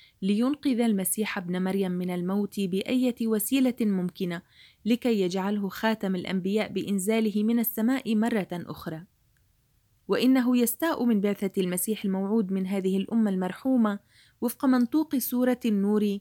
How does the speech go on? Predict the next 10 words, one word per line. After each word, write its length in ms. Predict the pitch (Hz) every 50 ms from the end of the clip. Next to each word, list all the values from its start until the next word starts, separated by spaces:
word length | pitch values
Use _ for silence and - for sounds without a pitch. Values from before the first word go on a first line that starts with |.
| - _ _ _ _ _ -
وحديث 640 | 214 226 - - 240 208 233 262 262 - 254 226 -
صحيح 380 | - 214 - - 240 220 - 226
البخاري: 760 | 208 175 180 185 - - 208 196 196 196 214 220 220 214 208 _ _ _ _ _ _ - -
"إمامكم 600 | 208 202 202 190 190 185 185 180 180 - 190 175
منكم"، 580 | 175 180 196 220 220 214 220 - 196 185 185 185 - _ _ - - _ _ _ -
وحديث 540 | 214 220 - - 247 208 247 277 269 - 269
صحيح 500 | 247 - 233 - - 277 262 254 - 262
مسلم: 560 | 233 240 262 - - 226 233 226 214 208 208 - _ _ _ _ _ _ -
"أمكم 480 | 247 240 220 202 196 185 - - 190 185
منكم"، 600 | 180 180 185 202 208 196 - - 185 170 175